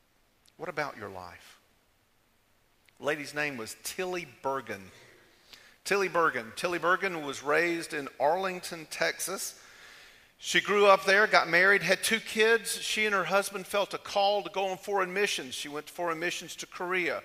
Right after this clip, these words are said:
Her father reacted much as I would react if Ben or Anna came in and said, or Luke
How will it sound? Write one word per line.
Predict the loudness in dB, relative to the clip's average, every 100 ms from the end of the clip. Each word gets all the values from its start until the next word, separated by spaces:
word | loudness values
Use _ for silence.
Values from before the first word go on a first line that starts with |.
| -12 -20 -2
Her | 0
father | 4 6 6 6
reacted | 2 4 6 4 2 -2
much | 0 0 0
as | 0
I | 0
would | 0 -4
react | 0 2 4 2 -4
if | -12 -4
Ben | -2 0 0
or | -2 -2
Anna | 0 0 -2
came | -4 -6 -6 -4
in | -4 -6
and | -8
said, | -4 -4 -4
or | -4
Luke | -2 -4 -4